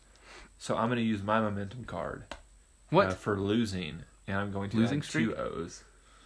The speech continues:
Speaker 2: Oh, shoot! That, that sets me up in, for some failure. So he's using, it's a good strategy here. He's using a, a good momentum card. He's gonna place two O's. He could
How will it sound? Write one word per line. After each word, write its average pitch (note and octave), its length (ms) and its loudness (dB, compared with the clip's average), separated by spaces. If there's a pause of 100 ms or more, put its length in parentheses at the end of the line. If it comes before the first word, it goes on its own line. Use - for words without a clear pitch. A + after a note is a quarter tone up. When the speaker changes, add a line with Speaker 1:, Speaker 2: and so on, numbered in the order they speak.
(800)
Speaker 2:
Oh, C#3 200 2
shoot! C3 540 2 (1120)
That, C3 360 6
that B2+ 200 6
sets - 280 2
me B2+ 160 6
up B2+ 240 2
in, A2 140 4
for A2+ 180 2
some G#2 200 -2
failure. G#2 600 2 (340)
So A2+ 180 8
he's A#2 240 4
using, D3+ 380 4
it's G#2 160 2
a A#2+ 60 2
good C#3+ 160 2
strategy A#2 420 6
here. F2 240 -2 (400)
He's A2 200 4
using D3+ 280 6
a, A2+ 160 2
a G#2+ 100 6
good G#2+ 400 2
momentum G2+ 560 2
card. F2 380 -4 (300)
He's G2+ 120 -4
gonna A#2 160 2
place G#2 320 0
two B2+ 360 4
O's. F2+ 420 0 (460)
He A#2 160 4
could G#2 460 2